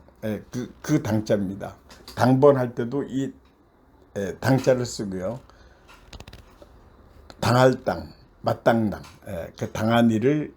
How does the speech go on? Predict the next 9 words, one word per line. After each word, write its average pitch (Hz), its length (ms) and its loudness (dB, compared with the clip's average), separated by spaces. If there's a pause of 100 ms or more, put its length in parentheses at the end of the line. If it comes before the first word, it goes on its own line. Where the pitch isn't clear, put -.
얘기를 107 340 -2
했다. 101 480 -8 (140)
예. 95 140 -18 (1500)
자, 98 240 -2 (240)
다음 123 280 4
한자는 123 520 0
자세, 107 540 -2 (160)
자세하다 110 560 0
그런, 101 420 -6